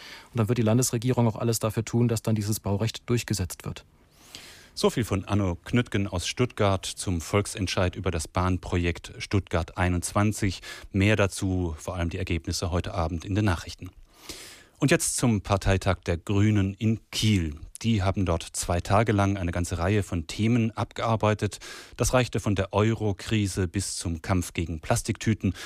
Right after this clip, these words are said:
Speaker 2: von der Forderung nach einem höheren Spitzensteuersatz bis zum Thema Rechtsextremismus. Das hat heute zum Abschluss eine Rolle gespielt. Zugehört hat in Kiel Dagmar Pepping.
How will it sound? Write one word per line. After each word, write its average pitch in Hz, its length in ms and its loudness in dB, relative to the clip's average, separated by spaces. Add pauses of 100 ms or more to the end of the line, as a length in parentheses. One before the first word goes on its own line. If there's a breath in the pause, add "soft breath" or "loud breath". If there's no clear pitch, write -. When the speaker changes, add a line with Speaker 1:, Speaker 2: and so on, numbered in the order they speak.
(220 loud breath)
Speaker 2:
von 95 200 0
der 85 100 2
Forderung 87 400 2
nach 87 140 -4
einem 85 220 0
höheren 85 280 0
Spitzensteuersatz 92 960 0
bis - 240 -2
zum 92 200 0
Thema 95 320 0
Rechtsextremismus. 90 1120 0 (260 loud breath)
Das - 160 -2
hat 117 140 0
heute 92 260 2
zum 123 200 -2
Abschluss - 520 -4
eine 85 140 0
Rolle 82 160 -2
gespielt. 85 400 -8 (400 loud breath)
Zugehört 117 420 4
hat 101 100 -4
in 87 120 -6
Kiel 95 400 0
Dagmar 92 320 0
Pepping. 82 400 -6